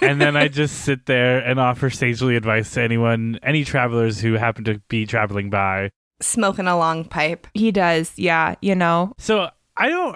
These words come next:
Speaker 1: I, I can't confirm or deny 'cause, like, I've never been able to necessarily find anything.
Speaker 3: Right.
Speaker 1: But I'm surprised that when you were trying to figure out what eighty-six was about, you didn't think of, like, the term eighty-six.
Speaker 3: To eighty-six something?
Speaker 1: Yeah.
Speaker 3: I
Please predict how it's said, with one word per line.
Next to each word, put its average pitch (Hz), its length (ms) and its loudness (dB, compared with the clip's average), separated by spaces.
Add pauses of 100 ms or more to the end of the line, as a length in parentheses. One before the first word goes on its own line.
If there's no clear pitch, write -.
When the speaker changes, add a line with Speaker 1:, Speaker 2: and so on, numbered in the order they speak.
Speaker 1:
I, 202 260 0
I 185 120 0
can't 254 280 0
confirm 175 460 0
or 160 80 2
deny 127 380 2
'cause, 139 180 -4
like, 120 140 0
I've 127 180 0
never 131 240 2
been 123 160 0
able 123 160 0
to 117 100 -2
necessarily 113 760 0
find 156 300 0
anything. 170 480 0 (320)
Speaker 3:
Right. 185 240 0
Speaker 1:
But 233 160 4
I'm 226 100 2
surprised 247 400 2
that 220 140 2
when 175 100 2
you 175 140 2
were 180 100 4
trying 190 200 0
to 180 60 2
figure 170 220 0
out 147 100 4
what 147 180 2
eighty-six 143 600 -2
was 123 220 0
about, 147 520 2
you 151 160 -4
didn't 170 220 -2
think 165 220 -2
of, 151 140 0
like, 143 240 -2
the 127 200 0
term 139 560 0 (100)
eighty-six. 127 1080 -4 (240)
Speaker 3:
To - 220 0
eighty-six 185 540 0
something? 214 680 2
Speaker 1:
Yeah. 123 680 2 (220)
Speaker 3:
I 311 380 2